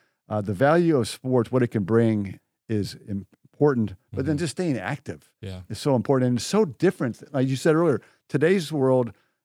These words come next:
Speaker 1: compared to, like, when I was playing Little League Baseball or Sandlot Baseball at Gopher Field in Saint Joe, Michigan,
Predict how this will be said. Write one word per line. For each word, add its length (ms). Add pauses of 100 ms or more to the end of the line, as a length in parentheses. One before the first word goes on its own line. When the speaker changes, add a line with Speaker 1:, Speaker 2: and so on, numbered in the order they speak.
(180)
Speaker 1:
compared 240
to, 80
like, 320
when 240
I 160
was 160
playing 540 (420)
Little 220
League 180
Baseball 600
or 220
Sandlot 500
Baseball 440
at 120
Gopher 300
Field 300
in 100
Saint 280
Joe, 100
Michigan, 520